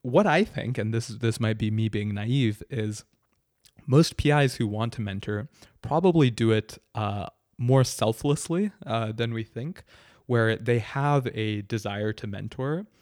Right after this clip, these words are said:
and then they kind of work around that. They're like, "Okay, so what, what can I do? Okay, maybe I can, like, reduce my clinical commitment or something to spend more time mentoring, or, or maybe I can,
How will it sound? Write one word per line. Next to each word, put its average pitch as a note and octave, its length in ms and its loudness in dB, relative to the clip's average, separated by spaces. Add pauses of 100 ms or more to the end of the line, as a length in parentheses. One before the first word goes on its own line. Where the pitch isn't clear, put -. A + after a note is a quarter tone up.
(220)
and C3 140 4
then B2 180 6
they A#2 100 2
kind A#2 280 0
of G#2 80 0
work G#2+ 260 -2
around G2+ 320 -6
that. - 280 -12 (140)
They're A#2 120 -4
like, G#2+ 240 -4
"Okay, - 200 -4
so - 160 -6
what, A#2 380 0 (540)
what E3 160 6
can D#3+ 120 4
I C3 120 6
do? G#2+ 340 -2
Okay, A#2 140 0
maybe A#2+ 280 2
I A#2 100 2
can, A2 140 -6
like, G#2 200 -8
reduce G#2+ 520 -4
my G2 140 -4
clinical G#2+ 420 -4
commitment G#2 520 -6
or G#2+ 40 -6
something G#2 360 -10
to A2+ 80 -10
spend G2+ 240 -8
more G2 140 -8
time G2 220 -8
mentoring, G2 460 -8
or, G#2+ 220 -8
or A#2+ 120 -2
maybe A#2 300 2
I A2 80 2
can, G#2 280 -6